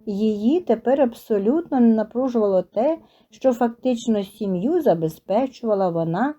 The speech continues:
як справжній мужик. Навпаки, їй дуже подобалось, що вдома на неї чекали дві кохані людини, що чоловік взяв усі турботи по дому на себе, і коли вона поверталась з роботи,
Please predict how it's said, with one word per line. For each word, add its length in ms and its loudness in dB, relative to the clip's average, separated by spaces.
як 180 -4
справжній 560 -4
мужик. 460 -2
Навпаки, 1000 -2
їй 240 0
дуже 340 -2
подобалось, 720 0
що 260 -4
вдома 540 -2
на 140 -4
неї 340 -2
чекали 680 -2
дві 200 4
кохані 560 -2
людини, 580 -4
що 200 -4
чоловік 440 0
взяв 540 2
усі 240 -2
турботи 560 -2
по 180 -10
дому 340 0
на 160 -6
себе, 520 2
і 80 4
коли 360 2
вона 340 2
поверталась 840 0
з 40 -6
роботи, 680 0